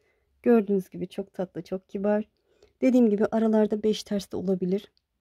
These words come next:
Daha seyrek olur damlalar. Böyle. Çok hoş, çok güzel. Şöyle size arkasını göstereyim. Gri iple denedim. Onu da göstereyim arkadaşlar. Şöyle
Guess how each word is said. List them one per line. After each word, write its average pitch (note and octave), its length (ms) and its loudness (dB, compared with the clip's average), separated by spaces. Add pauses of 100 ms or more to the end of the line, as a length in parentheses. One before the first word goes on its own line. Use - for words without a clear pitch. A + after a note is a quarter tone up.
(460)
Daha G3+ 180 -2
seyrek F3 440 -2
olur E3 200 -4
damlalar. F#3 580 0 (1300)
Böyle. G3 320 2 (1080)
Çok - 220 -12
hoş, E3+ 200 -10
çok - 240 -16
güzel. G3+ 320 -2 (560)
Şöyle G3 280 -2
size G3 380 0 (140)
arkasını F#3 420 -8
göstereyim. F#3 580 -6 (1000)
Gri A3+ 240 0
iple F#3+ 260 -2
denedim. F3 340 -4
Onu F#3 160 0
da F3 60 -2
göstereyim E3+ 560 -8
arkadaşlar. E3+ 720 -10
Şöyle - 340 -10